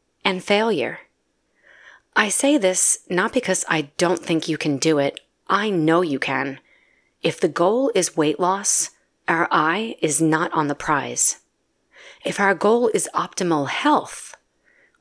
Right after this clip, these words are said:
weight loss, or rather, healthy weight, will be a side effect. I'm gonna give you my top seven strategies to improve your health.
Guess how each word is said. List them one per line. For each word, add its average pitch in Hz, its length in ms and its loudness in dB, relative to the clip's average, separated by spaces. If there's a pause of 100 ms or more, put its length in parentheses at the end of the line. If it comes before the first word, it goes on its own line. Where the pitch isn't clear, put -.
weight 233 300 2
loss, - 560 -6 (460)
or 170 240 2
rather, 165 520 0 (300)
healthy - 460 -2
weight, 110 340 -8 (720)
will 180 140 0
be 190 140 0
a 190 40 4
side 208 280 2
effect. - 500 -10 (1160)
I'm 254 200 0
gonna 311 180 4
give 170 240 -2
you 180 180 2
my 143 280 -2
top - 420 -6
seven 208 540 0
strategies 147 760 0
to 160 160 0
improve 147 400 0
your 143 120 -2
health. 139 420 -4